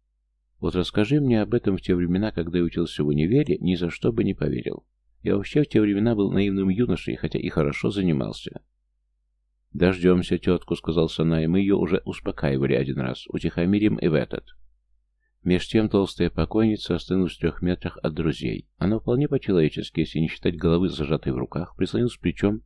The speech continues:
к бетонной плите забора и застыла. Друзья ждали продолжения. Призрак напуганно зашептал:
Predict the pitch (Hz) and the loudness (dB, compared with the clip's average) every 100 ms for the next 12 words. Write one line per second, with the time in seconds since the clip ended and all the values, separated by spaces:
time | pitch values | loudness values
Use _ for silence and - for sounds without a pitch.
0 | - 82 - 90 85 - 67 76 71 67 | -6 -4 0 0 0 -2 -6 -4 -2 -2
1 | 64 90 - 73 80 - - 58 - - | 0 0 0 -2 -4 -4 -8 -8 -10 -16
2 | _ _ _ _ - 82 73 85 104 85 | _ _ _ _ 0 2 2 2 0 0
3 | 76 - - 80 73 - - - - _ | 0 0 -2 -2 -2 -4 -8 -10 -12 _
4 | _ _ _ _ 80 73 78 - 69 95 | _ _ _ _ -4 -2 -2 -2 -2 0
5 | 92 92 82 80 - - 62 50 | 0 0 -2 -4 -8 -6 -6 -6